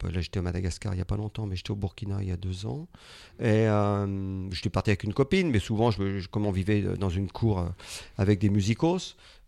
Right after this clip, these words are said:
euh, souvent, bah, j'avais des choses à faire tout seul. Et les, les copains m'amenaient à un endroit, mais après, si j'allais plus loin, ils arrêtaient quelqu'un dans la rue. « Ah bah tiens, amène-le, il voit pas, amène-le plus loin. » Et c'est,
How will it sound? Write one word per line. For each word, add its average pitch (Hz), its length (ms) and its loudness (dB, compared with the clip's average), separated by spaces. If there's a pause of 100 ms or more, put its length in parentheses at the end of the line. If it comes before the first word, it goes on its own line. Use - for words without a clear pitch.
euh, 87 100 -8
souvent, 110 400 -6
bah, 104 100 -6
j'avais 90 200 -10
des 87 100 -12
choses 104 160 -14
à 87 60 -10
faire 82 180 -16
tout - 140 -12
seul. 165 420 -2 (520)
Et 120 300 6
les, 104 540 4
les 98 160 -2
copains 113 260 2
m'amenaient 104 400 0
à 98 80 2
un 98 100 2
endroit, 131 600 2 (240)
mais 98 40 0
après, 110 220 0
si - 140 -4
j'allais 107 240 6
plus - 160 10
loin, 135 360 6
ils 104 200 2
arrêtaient 104 260 2
quelqu'un 101 300 -2
dans 95 100 -2
la 104 120 4
rue. « 160 260 2 (240)
Ah 147 100 8
bah 147 120 6
tiens, 180 180 6
amène-le, 160 400 6
il 135 80 4
voit 110 180 4
pas, 143 380 4
amène-le 113 280 0
plus 127 140 0
loin. » 135 320 2 (240)
Et - 60 -4
c'est, - 200 -6